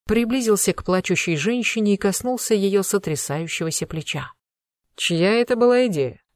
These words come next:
тихо спросил он. «Кто посоветовал вам отвезти вашего избранника на лечение в Париж?» «В Париж?» — часто заморгала француженка. «Я...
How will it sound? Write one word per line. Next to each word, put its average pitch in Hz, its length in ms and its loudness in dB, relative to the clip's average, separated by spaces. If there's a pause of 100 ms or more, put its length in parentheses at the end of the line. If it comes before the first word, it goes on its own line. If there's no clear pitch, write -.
(140)
тихо 170 300 0
спросил 160 480 -4
он. 131 180 -6 (440)
«Кто - 260 0
посоветовал 160 760 -2
вам 156 220 0
отвезти 175 400 -2
вашего 170 400 0
избранника 175 560 0
на 180 100 2
лечение 190 500 0
в - 60 -12
Париж?» - 460 -6 (840)
«В - 180 -16
Париж?» — 214 680 0 (440)
часто 170 340 -2
заморгала 160 480 -2
француженка. 147 800 -6 (680)
«Я... 220 420 0